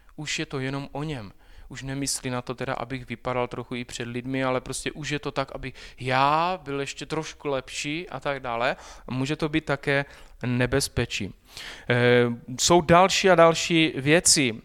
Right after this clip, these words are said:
Můžete také oceňovat někoho za něco, co udělal. A je to dobré někoho ocenit. Eh, říct něco pozitivního, jak to udělal, ale ocenění se může stát nezdravou kritikou. Že prostě pořád o tom mluvím,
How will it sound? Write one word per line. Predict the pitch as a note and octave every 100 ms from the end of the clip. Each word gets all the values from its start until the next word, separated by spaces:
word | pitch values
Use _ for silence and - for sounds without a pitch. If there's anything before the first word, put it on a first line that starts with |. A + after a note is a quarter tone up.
| -
Můžete | C#3+ C#3+ D3+ D#3+
také | D#3 D3 E3 D#3 -
oceňovat | E3 - A3+ G3 D3+ A#2+ - -
někoho | C#3 C#3+ E3+ C#3+ A#2+
za | B2+ C#3
něco, | D3+ D#3+ D#3+
co | -
udělal. | D#3 E3 E3+ D#3+ A#2+
A | B2
je |
to | C#3 F#3
dobré | G3+ A3+ G3+
někoho | E3+ - D#3+
ocenit. | D3+ - D3+ C#3+ G#2+ - - - - - -
Eh, | C3 B2+
říct | D3 D#3+ -
něco | D3 C#3+ C#3+
pozitivního, | D3 C#3 D#3 D#3 C#3+ C#3+ C#3
jak | C3+ C3+
to | - C#3+
udělal, | C3+ C3 B2+ B2 A#2+ - -
ale | C3+ B2+
ocenění | - D#3+ - A3 G#3 G3+
se | G3 D#3
může | D3+ D#3+ E3
stát | - D#3 D3+ -
nezdravou | C3 C#3+ C#3 C#3+ D3
kritikou. | D3 D#3+ - F3+ - F2 - - _ _ _ - - -
Že | D3
prostě | D#3+ D#3+ -
pořád | D3 D#3+ D#3+ F#3+
o | F#3+
tom | F#3+ E3
mluvím, | D3+ C#3+ C#3+ D3 F3